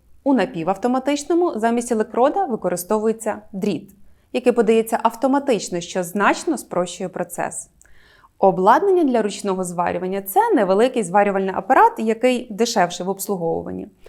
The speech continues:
Натомість для напівавтоматичного зварювання потрібно використовувати зварювальний апарат у парі з газовим балоном,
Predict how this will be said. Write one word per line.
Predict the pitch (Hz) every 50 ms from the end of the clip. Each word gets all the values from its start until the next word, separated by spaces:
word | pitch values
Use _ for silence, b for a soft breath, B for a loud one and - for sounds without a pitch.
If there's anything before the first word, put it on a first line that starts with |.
| b b b b
Натомість | 220 233 233 233 247 226 202 196 190 185
для | 180 196 208
напівавтоматичного | 190 190 190 196 196 185 185 185 190 - 196 202 202 202 415 480 - - 269 220 185 185
зварювання | 170 175 170 170 165 170 165 170 170 170 165 170 - -
потрібно | - 202 196 269 330 320 392 330
використовувати | 277 208 - 220 220 214 - - 220 208 190 190 190 202 202
зварювальний | 180 185 196 180 170 165 160 165 165 170 170 -
апарат | - - 196 202 233 359 453 466 - -
у | - 180
парі | - - 214 254 285 285
з | 226 170
газовим | - - 175 190 180 208 185 202 196 196
балоном, | 185 185 175 165 160 160 170 175 185